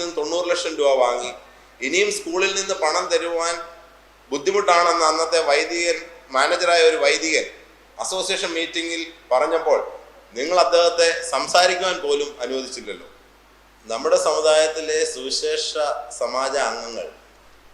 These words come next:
വീട് വീടാന്തരം കയറി ഇറങ്ങി സമൂഹത്തിലെ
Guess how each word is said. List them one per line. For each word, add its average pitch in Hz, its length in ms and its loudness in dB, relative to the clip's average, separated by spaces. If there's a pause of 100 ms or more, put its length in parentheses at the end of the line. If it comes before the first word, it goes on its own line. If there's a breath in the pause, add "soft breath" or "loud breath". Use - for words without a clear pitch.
(260)
വീട് 160 300 -2
വീടാന്തരം 160 600 4
കയറി 147 320 2 (100)
ഇറങ്ങി 123 320 -4 (960)
സമൂഹത്തിലെ 147 580 -2